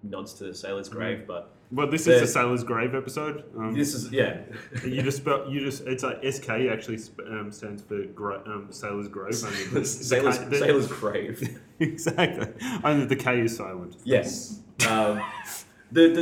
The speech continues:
Speaker 1: the, the, the lemon meringue vanilla cream sour, the pavlova cream sour.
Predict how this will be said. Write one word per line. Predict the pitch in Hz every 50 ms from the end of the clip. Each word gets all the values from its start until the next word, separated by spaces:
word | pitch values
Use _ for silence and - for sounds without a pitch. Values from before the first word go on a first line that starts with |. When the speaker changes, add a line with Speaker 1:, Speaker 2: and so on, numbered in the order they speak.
| 165 165 - - - - - - - -
Speaker 1:
the, | 147
the, | 160 165 151 135
the | - 127 123
lemon | 120 127 123 127 120
meringue | 113 107 104 104 101 98 98 98 95
vanilla | 90 98 95 95 98 92
cream | 90 - 95 92 92 92 92
sour, | 92 - 95 92 90 87 90 90 87 87 87 90 -
the | - 87
pavlova | - - 101 101 95 92 92 90 90 87 87 87 87 87 -
cream | - - 90 87 87 87
sour. | - 90 87 85 85 87 90